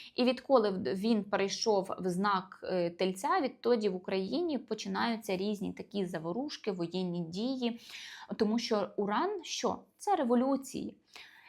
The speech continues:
І коли Уран перейде в наступний знак, в Близнюки, до речі, Близнюки, м, символізують перемовини, в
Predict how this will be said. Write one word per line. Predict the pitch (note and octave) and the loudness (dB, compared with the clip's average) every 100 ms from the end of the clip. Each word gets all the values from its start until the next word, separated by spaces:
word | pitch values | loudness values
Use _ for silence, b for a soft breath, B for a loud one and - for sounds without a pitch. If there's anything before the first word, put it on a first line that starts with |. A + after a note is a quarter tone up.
| - | -6
І | |
коли | A#3+ C4 C#4+ | 4 6 6
Уран | - A#3 A#3+ A#3+ A3 | 4 4 6 6 4
перейде | G#3 G#3 G3+ A3+ | 2 0 4 4
в | G3 | 4
наступний | F#3+ G3 - A#3 A3 F3+ F3+ | 2 -2 -2 -2 0 0 0
знак, | F#3 G3+ D4 G4+ | 2 4 2 0
в | G3+ | -4
Близнюки, | F3+ G#3+ G3 G#3 G#3 G#3 F3 - - | 4 4 4 2 2 4 4 2 0
до | G3+ | 2
речі, | G#3+ G#3+ | 2 2
Близнюки, | E3 F#3 G3+ G3+ F3 - A3+ F#4+ F4+ - | 2 4 4 2 -2 2 4 6 4 2
м, | G3+ G3+ | -4 -4
символізують | G3+ F#3+ F#3 F#3 F3+ A#3 A#3+ A#3 - | -4 -2 0 0 0 2 2 0 -6
перемовини, | G3 F#3 F#3 F#3+ D#3+ D#3+ - - B B B - G3 | -2 0 2 0 0 -4 -8 -16 B B B 2 2
в | F#3+ B3+ C#4 C4 | 6 6 6 2